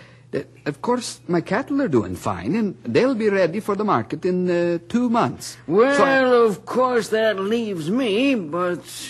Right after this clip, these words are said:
Speaker 2: one alternative, and that is to foreclose your mortgage, Knut.
Speaker 1: Foreclose? Uh,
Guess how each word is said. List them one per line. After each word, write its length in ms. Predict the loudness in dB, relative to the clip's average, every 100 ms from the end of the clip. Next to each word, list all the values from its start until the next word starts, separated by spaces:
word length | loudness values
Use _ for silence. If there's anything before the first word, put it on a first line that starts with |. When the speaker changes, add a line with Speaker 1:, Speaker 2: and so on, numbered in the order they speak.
| -14 -10
Speaker 2:
one 360 | -2 0 2
alternative, 840 | 0 0 -2 -4 -4 -10 -14 -16 -20 -20 -20 -20 -20 -20 -4
and 100 | 0
that 200 | 2 2
is 120 | 2
to 100 | 0
foreclose 720 | -2 0 4 4 4 4 4 4
your 240 | 2 2
mortgage, 640 | 2 0 0 -6 -10 -10
Knut. 400 | -6 -2 -2 -2 -12 -20 -20 -20 _
Speaker 1:
Foreclose? 1300 | -8 -6 -6 -10 _ -14 -8 -6 -6 -6 -10 -14 -18 -20 _ -20 _ -12
Uh, 80 | -10